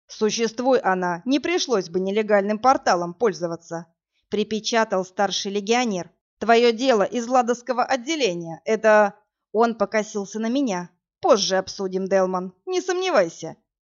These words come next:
Зачем же нужны такие практиканты?» И еще злее ухмыльнулся Кеннет. «И не пора ли задуматься? Каждый раз, когда надо спасать какой-нибудь мир от отключения магии или захвата власти фанатиками, вы лишь мешаете.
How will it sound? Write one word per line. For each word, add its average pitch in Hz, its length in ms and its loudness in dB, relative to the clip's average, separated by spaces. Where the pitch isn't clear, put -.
Зачем 311 500 0
же 294 140 -2
нужны 302 320 -2
такие 311 340 -2
практиканты?» 311 920 -4
И 190 80 -4
еще 220 300 -4
злее 214 340 0
ухмыльнулся 202 720 -4
Кеннет. 180 380 -6
«И 269 80 2
не 302 120 2
пора 330 260 6
ли 311 120 2
задуматься? 202 760 -2
Каждый 214 380 4
раз, 220 240 4
когда 202 320 0
надо 202 260 -2
спасать 202 520 -2
какой-нибудь 202 680 -2
мир 214 280 -2
от 196 140 -2
отключения 202 720 -2
магии 208 480 -2
или 208 260 -2
захвата 208 480 0
власти 202 360 0
фанатиками, 202 880 -2
вы 220 160 2
лишь 233 240 -2
мешаете. 185 720 -4